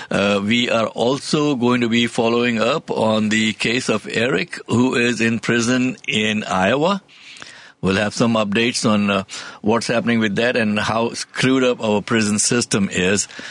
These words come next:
not just in Iowa, but all over the country, how the prison industrial complex is milking the taxpayer dollars.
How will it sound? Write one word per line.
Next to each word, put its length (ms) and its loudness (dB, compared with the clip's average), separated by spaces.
not 220 2
just 180 -2
in 120 0
Iowa, 420 0
but 160 -2
all 340 0
over 180 2
the 100 0
country, 500 0
how 280 0
the 180 2
prison 480 0
industrial 480 0
complex 640 0
is 200 0
milking 840 0
the 100 -2
taxpayer 840 -2
dollars. 680 0